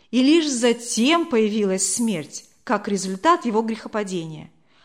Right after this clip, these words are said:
По теории эволюции, да и при поэтапном сотворении, вначале была смерть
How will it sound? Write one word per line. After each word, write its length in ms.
По 140
теории 400
эволюции, 640
да 260
и 560
при 300
поэтапном 680
сотворении, 720
вначале 680
была 380
смерть 880